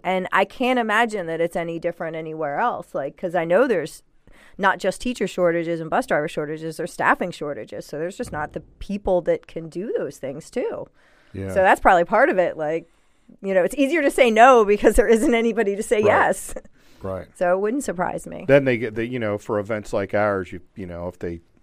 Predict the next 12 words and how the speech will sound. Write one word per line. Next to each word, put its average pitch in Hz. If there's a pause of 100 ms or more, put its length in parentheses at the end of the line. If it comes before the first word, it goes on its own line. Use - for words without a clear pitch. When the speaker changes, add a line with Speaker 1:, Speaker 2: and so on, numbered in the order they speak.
Speaker 2:
I 90
guess 92
then 107
they 101
gotta 92 (220)
figure 101
out 92
how 92
to 92
staff 95
them 98
'cause -